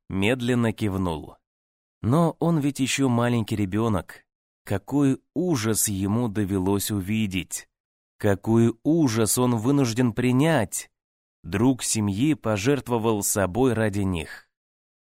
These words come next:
«Всем нам приходится учиться с чистого листа», подумал Хью. «И, возможно, скоро все окажутся в этом положении».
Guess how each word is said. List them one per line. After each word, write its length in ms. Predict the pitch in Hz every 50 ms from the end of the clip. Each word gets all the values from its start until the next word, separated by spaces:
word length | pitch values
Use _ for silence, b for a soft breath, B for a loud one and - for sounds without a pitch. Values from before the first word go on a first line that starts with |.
| _ _
«Всем 400 | - - - - 147 147 147 143
нам 260 | 139 135 127 123 107
приходится 680 | - - 92 87 - - 135 147 139 135 131 - - 110
учиться 680 | 104 95 85 - 120 135 135 - - - 120 117 113
с 100 | 104 -
чистого 580 | - - - 135 147 139 - - 127 113 101 104
листа», 600 | 95 98 92 - - - 95 85 76 - - - _ _ _ _ _ _ _ _ _ _ _ -
подумал 480 | 101 127 139 139 151 131 131 127 123
Хью. 500 | 117 - - 104 98 90 85 78 - - _ _ _ _ _ _ _ _ _ _ _ _
«И, 280 | - - 82 85 85 82
возможно, 840 | 76 80 80 78 76 87 87 92 107 120 117 95 92 92 85 80 76
скоро 460 | - - - - 127 139 139 135 117
все 340 | - - - 151 160 147 113
окажутся 600 | 92 - - 120 117 101 101 95 - - 98 87
в 100 | 82 95
этом 260 | 92 - 92 90 87
положении». 760 | - 95 95 98 101 98 95 101 87 80 78 73 - - -